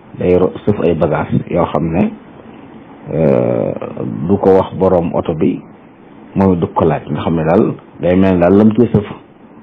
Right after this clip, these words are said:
su dikkee moom moo koy jël jariñoo. Muy laaj ateb loolu.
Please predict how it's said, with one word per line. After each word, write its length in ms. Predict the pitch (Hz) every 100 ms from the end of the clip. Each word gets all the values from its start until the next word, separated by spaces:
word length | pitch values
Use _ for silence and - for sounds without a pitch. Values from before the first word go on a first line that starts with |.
| -
su 80 | 110
dikkee 240 | 104 101
moom 160 | 95 90
moo 100 | 92
koy 140 | 87 82
jël 160 | 80
jariñoo. 380 | 78 76 - - - - - - - - - - - - - - - - - - - - - - -
Muy 160 | 92 87
laaj 180 | 87 -
ateb 260 | 76 80 67
loolu. 240 | -